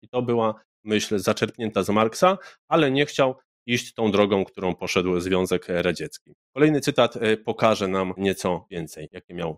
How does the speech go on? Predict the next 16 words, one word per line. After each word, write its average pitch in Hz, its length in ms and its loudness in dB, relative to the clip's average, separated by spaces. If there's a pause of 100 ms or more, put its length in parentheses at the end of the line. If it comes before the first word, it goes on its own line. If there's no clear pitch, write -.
poglądy. 85 540 -8
"Rewolucja 123 600 2
europejska 123 840 0
musi 123 340 -2
mieć 113 200 0
charakter 110 600 2
socjalistyczny, 113 880 0 (280)
to 104 80 -4
jest 98 240 2
musi 120 340 2
stawiać 117 420 0
sobie 113 280 2
za 98 140 0
cel 113 320 2
emancypację 104 840 0
klas 87 400 0